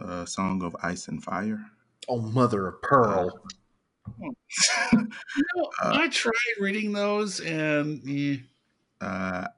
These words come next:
Speaker 1: Harry Potter, uh,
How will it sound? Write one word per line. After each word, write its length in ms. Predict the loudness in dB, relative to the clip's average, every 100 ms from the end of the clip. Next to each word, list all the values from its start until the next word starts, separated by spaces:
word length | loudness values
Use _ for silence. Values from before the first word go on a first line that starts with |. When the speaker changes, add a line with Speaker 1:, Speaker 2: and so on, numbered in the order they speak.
| -16 -4
Speaker 1:
Harry 300 | 2 2 2
Potter, 480 | 0 2 2 -2 -6 _ _ _ _ _ _ _ _ _ _ _ _ -12
uh, 120 | -10